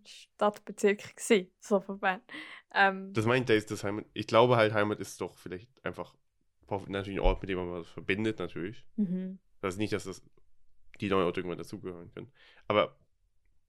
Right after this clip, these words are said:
Speaker 2: was ich eigentlich, wo ich eigentlich hinaus wollte, denkst du, man kann sein ganzes Leben nur an einem Ort leben und das so eben als so seine Heimat haben?
Speaker 1: Ja, ich glaub, man kann schon. Ich glaub, heutzutage ist es nicht mehr so gang und gäbe,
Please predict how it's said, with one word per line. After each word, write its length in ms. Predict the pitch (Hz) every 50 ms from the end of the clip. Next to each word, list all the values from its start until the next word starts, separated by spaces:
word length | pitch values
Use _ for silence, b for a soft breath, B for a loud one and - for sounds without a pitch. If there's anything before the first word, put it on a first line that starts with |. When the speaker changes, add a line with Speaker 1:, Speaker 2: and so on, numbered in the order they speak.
| _ - _ - - _ _ - - - -
Speaker 2:
was 140 | - 98 95
ich 60 | 87
eigentlich, 240 | 90 98 95 101 - - - - -
wo 100 | - 104 104
ich 120 | 95 - -
eigentlich 180 | 101 104 98 101
hinaus 300 | 98 90 95 101 - - -
wollte, 260 | - 90 90 - 92 b b b b b b b b b b _ _ - -
denkst 260 | - 95 107 110 - -
du, 100 | 123 113
man 240 | 110 107 98 95 - -
kann 420 | - - 95 98 104 107 107 104 101
sein 120 | 101 98
ganzes 260 | - 98 98 101 117
Leben 260 | 110 104 107 104 110 107
nur 200 | 104 - - - _ _ -
an 120 | 98 92
einem 240 | - - 87 92 92 -
Ort 320 | 87 87 92 - - - _ _ -
leben 280 | 110 104 101 110 113
und 160 | 101 98 -
das 220 | - 90 - - -
so 240 | - 104 101 98 -
eben 160 | - 101 101
als 160 | 98 95 -
so 140 | - - 95 - - -
seine 280 | - - - 90 92 92
Heimat 340 | 87 90 95 104 101 -
haben? 180 | 110 107 110 123 - - - B B B B B B -
Speaker 1:
Ja, 100 | - - -
ich 140 | - 233 214
glaub, 260 | 233 208 196 208 -
man 100 | 214 202
kann 200 | - - 190 175
schon. 480 | - - - 220 247 269 214 180 180 -
Ich 120 | - 220 208
glaub, 200 | 214 202 - 214
heutzutage 420 | 214 208 214 226 - - 208 208
ist 100 | - -
es 140 | 190 - -
nicht 80 | 202 196
mehr 60 | 208 -
so 80 | 214
gang 260 | 208 - - 208 214 208
und 240 | 196 190 175 - -
gäbe, 460 | 190 185 190 202 202 - 190 196